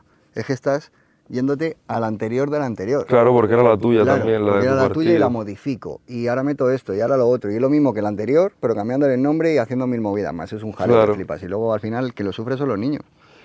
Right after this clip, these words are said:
Speaker 2: Claro, todo eso es por, por decir, "Aquí está mi polla", y decir, "Ah, esta es la ley, esta es la ley que he puesto
Speaker 1: Y
Speaker 2: yo".
Speaker 1: es que cada vez van a peor. Y los niños cada vez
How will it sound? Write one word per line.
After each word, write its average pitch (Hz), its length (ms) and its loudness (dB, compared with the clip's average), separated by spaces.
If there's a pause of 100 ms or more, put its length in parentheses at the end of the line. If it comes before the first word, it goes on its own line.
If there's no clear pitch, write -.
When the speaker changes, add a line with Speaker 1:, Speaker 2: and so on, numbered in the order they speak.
(140)
Speaker 2:
Claro, 143 240 4
todo 156 200 6
eso 214 140 4
es - 40 -2
por, - 180 2
por 120 220 4
decir, 117 260 4
"Aquí 143 140 2
está 160 220 2
mi 147 100 4
polla", 156 260 4
y 160 60 6
decir, 127 380 2
"Ah, 110 360 -2
esta 127 200 -2
es 139 60 2
la 135 120 2
ley, 139 220 4
esta 139 180 -2
es 147 60 -2
la 135 80 0
ley 135 220 -4
que 123 60 -4
he 120 40 -4
puesto 113 340 -8
Speaker 1:
Y 110 60 -2
Speaker 2:
yo". 117 60 0
Speaker 1:
es 107 40 -4
que 135 100 -2
cada 127 200 2
vez 135 140 0
van 139 200 -2
a 120 80 -6
peor. 87 340 -8
Y 110 100 -12
los 104 120 -8
niños 135 380 -4
cada 107 240 -4
vez 147 200 -2